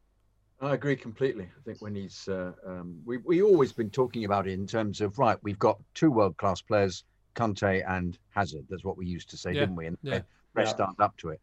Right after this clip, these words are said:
Speaker 1: Whereas, um, uh, now, uh,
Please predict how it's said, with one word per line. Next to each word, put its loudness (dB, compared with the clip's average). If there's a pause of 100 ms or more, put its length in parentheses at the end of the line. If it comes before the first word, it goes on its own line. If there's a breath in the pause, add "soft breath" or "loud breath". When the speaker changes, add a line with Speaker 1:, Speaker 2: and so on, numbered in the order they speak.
(260)
Speaker 1:
Whereas, 4
um, 2 (460)
uh, 4
now, 6
uh, 0